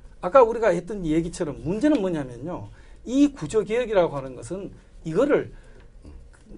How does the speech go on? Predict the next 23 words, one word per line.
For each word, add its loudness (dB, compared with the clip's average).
나무 6
가지를 4
가지고 0
하나하나를 2
가지고 2
따지기 -4
시작하면은 -6
이 -2
수렁을 0
벗어날 -2
수가 -6
없습니다. -10
왜 4
국민을 6
설득해야 -4
되느냐? -8
예, -12
기본적으로 0
이대로는 10
갈 -2
수가 -2
없다고 2
하는, -6